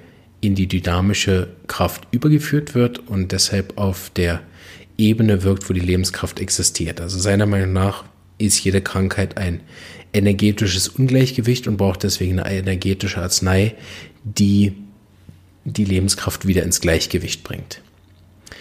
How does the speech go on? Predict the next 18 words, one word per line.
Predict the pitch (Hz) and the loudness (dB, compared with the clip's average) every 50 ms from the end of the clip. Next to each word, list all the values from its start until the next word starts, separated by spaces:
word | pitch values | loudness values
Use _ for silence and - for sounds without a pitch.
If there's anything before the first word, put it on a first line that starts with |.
| - - - - - - - - _ _ _ _ _ _ _ _ _ _ _ _ _ | -20 -20 -20 -20 -20 -20 -20 -20 _ _ _ _ _ _ _ _ _ _ _ _ _
Das | - 107 117 - - - | 0 0 2 2 2 2
hat | 143 - - - | 0 -2 0 -2
er | 113 110 117 123 131 139 - - | 0 2 4 4 2 2 0 -2
sich | 123 117 110 104 - - - - | -4 -4 -4 -4 -4 -6 -10 -12
vorgestellt, | - - - 110 101 113 113 - - 117 113 110 - | -12 -2 2 2 2 2 0 -2 0 0 -2 -2 -2
passiert | - 98 - - 110 - | -4 -4 -2 -2 -2 -2
über | - 95 | -2 -4
das | 87 90 - | -2 -4 -4
Ähnlichkeitsgesetz. | - 104 107 123 147 156 156 156 - 147 147 147 - - - 127 113 131 147 165 165 - - - - - - _ _ _ _ _ _ _ _ _ _ _ - - _ _ _ _ - - - | -2 -2 0 2 2 2 0 0 -2 -2 -2 -2 -2 -2 -2 -2 0 2 0 0 0 -2 -4 -4 -6 -10 -20 _ _ _ _ _ _ _ _ _ _ _ -20 -20 _ _ _ _ -20 -18 -6
Das | - 101 95 101 | -4 -2 0 0
ist | 95 - - | 0 0 -2
eine | - 107 101 95 98 | -2 -4 -4 -2 0
Gesetzmäßigkeit, | 92 95 - 98 98 - - 107 101 95 - - - - 104 98 95 - | 0 0 0 -2 -2 -2 -2 -2 -2 -2 -2 -6 -4 -2 -2 -2 -2 -2
die | 98 | -6
Paracelsus | - - 95 90 90 92 - - - 143 151 - 143 151 147 | -4 -2 -4 -2 -2 -4 -4 -2 0 0 0 2 0 0 -2
schon | - - 135 | 0 0 -2
herausgefunden | 123 117 110 117 120 - - - - - - 113 110 104 104 101 | -2 0 0 -2 -2 -2 -4 -6 -8 -2 -2 0 0 2 0 0
hat, | 110 107 - - | -2 -2 -4 -8